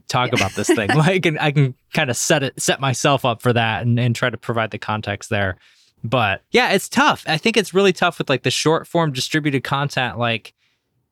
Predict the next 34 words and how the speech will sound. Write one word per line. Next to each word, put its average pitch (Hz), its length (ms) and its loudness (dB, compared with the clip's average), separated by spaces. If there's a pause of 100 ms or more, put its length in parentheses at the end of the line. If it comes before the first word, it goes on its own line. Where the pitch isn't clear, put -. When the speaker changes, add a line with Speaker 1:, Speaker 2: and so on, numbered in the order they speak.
Speaker 1:
there 143 180 0
is 175 280 2
so 151 380 0
much 139 260 0
of 131 80 -4
it 127 80 -2
out 123 300 0
there. 98 240 -2
So, - 180 -2
like, 120 200 -2
I, 127 120 -4 (100)
to 139 120 -2
me, 170 260 4
I'm 127 340 -2
really, 151 500 2
like, 135 320 -2
I'm 135 120 0
curious 165 340 -2
to 143 80 -2
hear 135 140 2
your 123 80 2
thoughts 120 280 -4
on 117 80 0
this. 110 160 0
Like, - 240 -6
I 147 680 2 (640)
internally 147 680 2
struggle 123 420 -2
with 120 140 0
the 110 80 -4
balancing 117 500 -2
act 107 240 -4
of, 104 140 -6
like, 104 480 -4